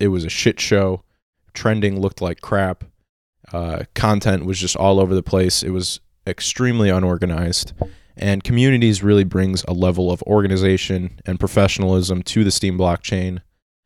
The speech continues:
uh, at least to our primary interface, steemit dot com. Um, I think this has the potential of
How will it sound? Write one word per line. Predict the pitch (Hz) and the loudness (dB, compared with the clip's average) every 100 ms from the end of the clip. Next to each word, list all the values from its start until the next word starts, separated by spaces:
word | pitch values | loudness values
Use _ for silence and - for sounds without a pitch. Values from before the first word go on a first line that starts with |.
| _ - | _ -8
uh, | 87 85 - | -6 -4 -4
at | 90 | -2
least | 107 98 - - | 0 0 0 -2
to | 110 104 | 2 2
our | 92 90 90 | 2 2 0
primary | 87 - 104 98 92 90 | -2 0 2 2 0 -2
interface, | 92 90 - 87 87 - - - | -2 -4 -2 -2 -2 -4 -6 -8
steemit | - - 95 90 | -12 -6 -4 -2
dot | 127 - | -4 -2
com. | 92 87 87 87 _ _ _ _ _ _ | -2 -2 -4 -10 _ _ _ _ _ _
Um, | - 82 85 - | -12 -8 -10 -8
I | - | -8
think | - 92 - - | -4 -6 -8 -18
this | - 95 95 92 - - | -16 -6 -4 -2 -2 -4
has | - 92 87 | -4 -4 -6
the | |
potential | - - 98 90 92 87 | -10 -4 -4 -4 -4 -4
of | 95 92 90 - | -2 -2 -4 -8